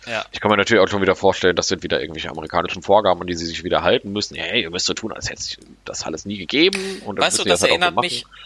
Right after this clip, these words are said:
Speaker 2: Ja.
Speaker 1: das erinnert
Speaker 2: Ja.
Speaker 1: mich an, als ich noch bei Starbucks gearbeitet habe. Das war, das war so absurd.
Speaker 2: Fuck yeah.
Speaker 1: Ähm, wir haben
Speaker 2: <laughs>
Speaker 1: da den, äh, wir haben da, äh, in Dortmund hier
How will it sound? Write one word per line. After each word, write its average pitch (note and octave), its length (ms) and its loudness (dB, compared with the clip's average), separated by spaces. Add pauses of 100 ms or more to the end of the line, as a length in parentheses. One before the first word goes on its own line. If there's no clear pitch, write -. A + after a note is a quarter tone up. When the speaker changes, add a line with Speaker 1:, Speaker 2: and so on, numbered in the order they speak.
(220)
Speaker 2:
Ja. F2+ 220 -2
Speaker 1:
das C#3 160 -4
erinnert D#3 360 -2
Speaker 2:
Ja. - 60 -6
Speaker 1:
mich - 280 -6
an, B2 600 -8
als A2 240 -6
ich B2+ 80 -10
noch B2 100 -12
bei A#2 120 -6
Starbucks A2 540 -2
gearbeitet F#2+ 500 -12
habe. G2 280 -10 (120)
Das - 200 -6
war, A2+ 260 4
das - 280 -4
war A2 180 0
so C3 320 -2
absurd. - 500 -4 (320)
Speaker 2:
Fuck - 320 -4
yeah. A2+ 380 2
Speaker 1:
Ähm, A2+ 160 -8 (380)
wir C3 180 2
haben C#3 360 2 (100)
Speaker 2:
<laughs> - 100 -20
Speaker 1:
da C3 340 4
den, A#2+ 720 2
äh, - 460 -8
wir A#2+ 100 0
haben C3+ 180 0
da, A#2 300 4
äh, A2+ 420 -4
in A#2+ 100 -10
Dortmund C3 440 -2
hier D3+ 280 0